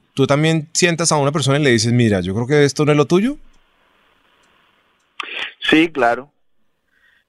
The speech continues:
Speaker 2: Yo pienso que, mm, mm, nos equivocamos, o se equivocan gente que está comenzando, y también veo que desde otro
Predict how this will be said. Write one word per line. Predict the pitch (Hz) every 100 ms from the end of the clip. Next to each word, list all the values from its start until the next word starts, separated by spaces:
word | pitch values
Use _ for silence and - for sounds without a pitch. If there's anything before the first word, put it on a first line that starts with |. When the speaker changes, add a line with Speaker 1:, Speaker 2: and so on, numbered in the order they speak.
| _
Speaker 2:
Yo | 131
pienso | 127 160 165 196
que, | 202 190 170 -
mm, | 156 151 123 _ _ 151
mm, | 147 - _ _ _ _ _ _ _ _ _ _
nos | 147 131
equivocamos, | 139 139 135 123 147 151 180 190 - - _ _ 403 - - - -
o | 113 113
se | 113
equivocan | - 117 113 139 143 - - _ _ _ _ _ _
gente | 123 123 127 143
que |
está | 123 117
comenzando, | 131 131 110 113 110 139 - _ _ - - - _ _ _ _ _ _ _ _
y | 160
también | 156 135 135 139 147
veo | 160 170 190 -
que | - 151
desde | 135 123 120 120
otro | 117 139 151 156 131